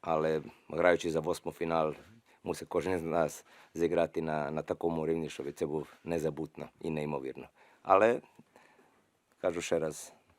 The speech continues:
не було ймовірно взагалі попасти в Лігу Європи, а зараз вже в кишені і можеш навіть подумати. Але я кажу, деколи мрія хоче, щоб і здійснилася, але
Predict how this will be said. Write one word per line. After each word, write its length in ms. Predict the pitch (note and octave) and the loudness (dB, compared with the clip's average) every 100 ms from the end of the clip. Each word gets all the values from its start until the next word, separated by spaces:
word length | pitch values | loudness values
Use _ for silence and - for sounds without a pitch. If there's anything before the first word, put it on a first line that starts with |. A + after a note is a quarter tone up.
| _ | _
не 120 | F#2+ | -4
було 240 | F2 F#2 F2+ | 2 6 6
ймовірно 480 | F2 E2+ F2+ F2+ D#2 | 6 4 2 2 0
взагалі 560 | E2 E2+ E2+ E2+ D2+ D#2 - - _ | 0 2 2 2 -2 -10 -18 -18 _
попасти 420 | - E2+ F2+ - E2+ | -6 2 2 2 -2
в 80 | |
Лігу 180 | E2+ D#2+ | 0 0
Європи, 460 | D#2+ F2+ - C2 A#1 | 2 2 2 -4 -6
а 100 | B1 | -8
зараз 520 | C#2+ D#2 D2 - - _ _ _ _ _ | -6 -4 -6 -10 -20 _ _ _ _ _
вже 260 | - D#2+ E2+ | -8 2 4
в 160 | D#2+ - | 4 -2
кишені 540 | E2 - E2+ E2 D#2 | -8 -2 -2 0 -4
і 400 | - D2+ C#2+ C#2 _ - - _ | -6 -8 -8 -10 _ -20 -20 _
можеш 480 | D#2 D#2 D2 - - _ _ _ _ _ _ - | -4 -2 -2 -6 -12 _ _ _ _ _ _ -4
навіть 220 | D#2 D#2 | -2 -2
подумати. 540 | F2 D#2 D2 B1+ - | -4 -4 -4 -6 -8
Але 160 | D#2 F2+ | -2 -2
я 60 | |
кажу, 320 | G#2 G#2+ G2+ - - - - _ _ _ - | 4 2 2 -6 -16 -20 -20 _ _ _ -4
деколи 420 | F#2+ G2 G#2 F2+ | -2 0 2 2
мрія 760 | C#2+ F#2 F#2 G#2 G#2 E2+ D2 - | 0 0 2 4 6 4 2 -10
хоче, 360 | - G2+ - | 0 0 2
щоб 200 | - E2+ | -6 -4
і 60 | F2 | -4
здійснилася, 640 | D#2+ A2 - E2 D2+ F2 | 0 -2 -2 -4 -4 -4
але 140 | F2 | -4